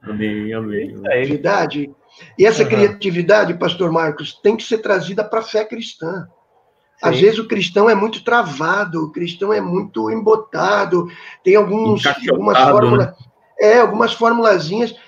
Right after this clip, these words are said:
Speaker 3: e, e Deus é um Deus criativo. Imagina,
Speaker 2: Sim.
Speaker 3: Deus é um Deus
Speaker 2: Aham.
Speaker 3: que possibilita uma cena como essa de fazer com que a primeira igreja na Europa surja na beira de um rio. Olha que coisa
Speaker 2: É.
Speaker 3: espetacular.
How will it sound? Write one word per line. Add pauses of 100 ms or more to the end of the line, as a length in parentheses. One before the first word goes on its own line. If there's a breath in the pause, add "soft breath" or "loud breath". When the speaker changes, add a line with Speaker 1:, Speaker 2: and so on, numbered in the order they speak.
(140 loud breath)
Speaker 3:
e,
e
Deus
é
um
Deus
criativo. (360 soft breath)
Imagina,
Speaker 2:
Sim.
Speaker 3:
Deus
é
um
Deus
Speaker 2:
Aham.
Speaker 3:
que
possibilita
uma
cena
como
essa (360 loud breath)
de
fazer
com
que
a
primeira
igreja
na
Europa (500)
surja
na
beira
de
um
rio. (380)
Olha
que
coisa
Speaker 2:
É.
Speaker 3:
espetacular.